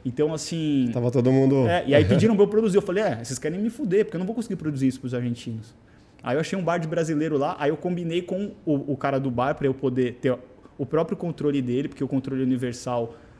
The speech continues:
Speaker 1: não ia dar certo, não tava dando certo aqui no Brasil, não achava nenhum lugar. E aí o,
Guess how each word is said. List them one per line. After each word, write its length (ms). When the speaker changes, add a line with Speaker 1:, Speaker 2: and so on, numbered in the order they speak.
Speaker 1:
não 220
ia 120
dar 120
certo, 440
não 60
tava 220
dando 120
certo 300
aqui 140
no 80
Brasil, 520
não 120
achava 260
nenhum 120
lugar. 300
E 140
aí 400
o, 420